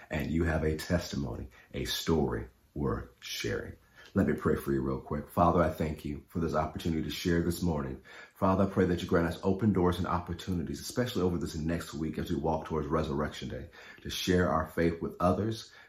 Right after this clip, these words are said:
to pray with them, to strengthen them, to invite them to know Jesus, to invite them to go to church so they can grow stronger. Father, grant us favor. Pour out your favor upon us. Let your favor go before us and prosper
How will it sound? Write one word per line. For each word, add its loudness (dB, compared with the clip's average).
to -6
pray 2
with 0
them, 4
to -4
strengthen 2
them, -2
to -4
invite 0
them 2
to -2
know -2
Jesus, -2
to -6
invite 0
them -2
to -6
go -8
to -10
church 0
so 0
they 0
can -6
grow -2
stronger. 0
Father, 2
grant 4
us -2
favor. 4
Pour -2
out 2
your 4
favor 2
upon -4
us. -6
Let 0
your 2
favor 8
go 6
before 6
us -2
and -4
prosper 0